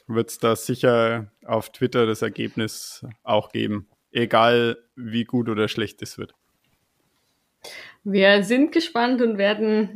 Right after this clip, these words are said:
Speaker 2: werden's mit euch teilen. Äh, lasst uns noch mal zum Thema der Folge zurückkommen. <laughs>
Speaker 1: Ach so.
Speaker 2: Corona. Also, wir hatten, wir hatten ja jetzt schon gesagt, dass, äh, wahrscheinlich der, der meiste,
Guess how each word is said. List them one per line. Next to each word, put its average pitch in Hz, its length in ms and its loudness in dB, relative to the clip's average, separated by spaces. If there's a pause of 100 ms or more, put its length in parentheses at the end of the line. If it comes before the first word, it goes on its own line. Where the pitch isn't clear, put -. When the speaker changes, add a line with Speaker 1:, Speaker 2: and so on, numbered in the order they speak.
(100)
Speaker 2:
werden's 202 400 0
mit 208 100 -2
euch 190 180 -2
teilen. 208 420 0 (640)
Äh, 202 180 0
lasst 220 240 0
uns 320 140 2
noch 269 120 2
mal 233 460 6 (140)
zum 220 240 -4
Thema 233 280 2
der 202 140 6
Folge 240 360 2
zurückkommen. 208 640 -2 (480)
<laughs> - 400 -4
Speaker 1:
Ach 135 140 0
so. - 180 0
Speaker 2:
Corona. 226 340 4
Also, 214 200 6 (420)
wir 240 180 4
hatten, 254 260 2
wir 226 300 6
hatten 269 180 4
ja 247 60 8
jetzt 233 200 8
schon 247 180 4
gesagt, 220 400 4
dass, 202 300 4
äh, - 60 -6
wahrscheinlich 185 800 0
der, 185 380 4
der 185 160 -4
meiste, 196 960 0